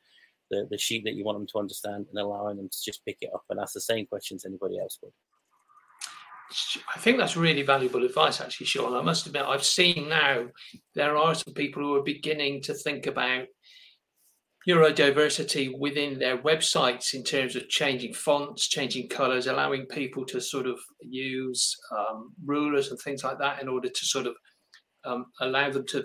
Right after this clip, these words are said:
Speaker 2: to focus on one line or one section at a time without being distracted by a lot of things around on the website. So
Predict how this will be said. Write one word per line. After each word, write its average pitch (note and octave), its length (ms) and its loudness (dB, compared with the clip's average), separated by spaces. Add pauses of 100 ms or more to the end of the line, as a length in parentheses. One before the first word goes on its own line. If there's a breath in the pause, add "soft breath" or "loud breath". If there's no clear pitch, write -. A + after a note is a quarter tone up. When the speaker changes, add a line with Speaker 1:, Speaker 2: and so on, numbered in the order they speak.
(140)
Speaker 2:
to - 100 -4
focus D3 500 2
on B2 220 4
one C#3 460 6
line C3+ 340 4
or A#2+ 100 4
one B2+ 220 0
section - 460 0
at B2+ 100 -4
a B2 60 -6
time B2+ 320 0
without B2+ 280 0
being B2 160 -2
distracted - 640 0
by B2+ 180 6
a B2 40 4
lot C3 160 4
of C3 140 0
things C3 240 -2
around B2+ 240 0
on B2+ 80 -2
the B2+ 80 0
website. C3 380 0
So B2+ 200 2